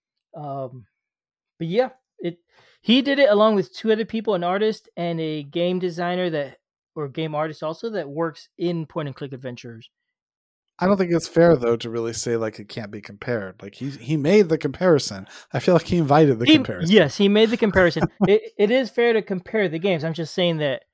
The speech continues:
Speaker 1: it, it's, you know, it's, it's hard to hold the two to, to the same standard when they have so much more experience. It's like,
Speaker 2: Mm.
Speaker 1: I could go and paint my own Mona
Speaker 2: Yes,
Speaker 1: Lisa,
Speaker 2: it is the advantage
Speaker 1: and I
Speaker 2: of
Speaker 1: could
Speaker 2: having
Speaker 1: compare
Speaker 2: seen
Speaker 1: it.
Speaker 2: all of those.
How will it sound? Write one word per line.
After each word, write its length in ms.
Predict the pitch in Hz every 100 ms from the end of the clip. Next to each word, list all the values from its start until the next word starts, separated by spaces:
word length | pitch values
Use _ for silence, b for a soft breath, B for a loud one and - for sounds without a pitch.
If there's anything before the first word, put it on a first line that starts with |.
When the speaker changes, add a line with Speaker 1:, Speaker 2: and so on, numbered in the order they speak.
| _ _ _
Speaker 1:
it, 320 | - 175 175 180
it's, 380 | 180 170 - -
you 160 | 170
know, 240 | 151 143 147
it's, 340 | 175 - - - _ _ -
it's 200 | 160 -
hard 420 | - 196 190 190
to 200 | 175 156
hold 220 | 147 180 151
the 60 |
two 220 | - 180
to, 120 | 156 175 -
to 100 | 147
the 60 |
same 300 | 135 180 165
standard 480 | - - 165 156 139
when 260 | 139 135 127 _ _
they 200 | 147 156
have 180 | 151 151
so 100 | -
much 180 | 139 -
more 120 | 131
experience. 500 | 120 - 117 101 - _ _ _ _ _ _ _ _ -
It's 100 | 165
like, 100 | 165
Speaker 2:
Mm. 60 | 151
Speaker 1:
I 100 | 226
could 160 | 247 208
go 120 | 220
and 120 | 202
paint 260 | 190 202 196
my 180 | 175 170
own 220 | 175 175
Mona 220 | 170 160
Speaker 2:
Yes, 60 | 147
Speaker 1:
Lisa, 340 | 151 180 220 226
Speaker 2:
it 40 | 208
is 60 |
the 120 | 190 175
advantage 260 | 175 185
Speaker 1:
and 80 | 185
I 40 |
Speaker 2:
of 60 | 180
Speaker 1:
could 60 | 147
Speaker 2:
having 200 | 160 151
Speaker 1:
compare 260 | 139 151 185
Speaker 2:
seen 60 |
Speaker 1:
it. 60 | 151
Speaker 2:
all 240 | 131 123
of 100 | 110
those. 340 | 110 98 101